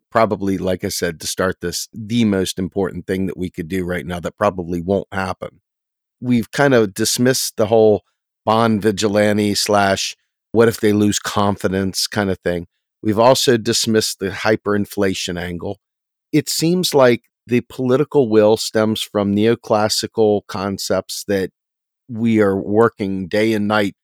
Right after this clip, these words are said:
to overturn and change. What are some of the things that you think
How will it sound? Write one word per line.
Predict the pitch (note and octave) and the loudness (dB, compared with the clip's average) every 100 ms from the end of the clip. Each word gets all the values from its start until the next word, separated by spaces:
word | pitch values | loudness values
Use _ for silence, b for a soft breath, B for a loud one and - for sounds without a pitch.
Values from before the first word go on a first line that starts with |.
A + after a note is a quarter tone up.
| _ - | _ -6
to | A2+ G2+ - | -2 -2 -2
overturn | A#2+ A#2+ G#2 - A2+ G#2+ G#2 | 0 0 0 -2 0 0 0
and | F#2+ | -4
change. | - G#2 F2 F2 - _ _ _ _ _ _ | -4 -4 -4 -8 -14 _ _ _ _ _ _
What | E3+ G#3+ | -2 0
are | C#4 A#3+ | 0 -2
some | - G3+ F#3 | -2 -2 -2
of | |
the | D3+ | -4
things | C3 - A#2 A2+ G#2+ - - | -4 -2 0 0 -4 -8 -2
that | G#2+ G2+ - | -2 0 -4
you | G#2 G#2+ B2+ | -8 -2 -2
think | A#2+ - G#2 G2 | -2 -2 -2 -4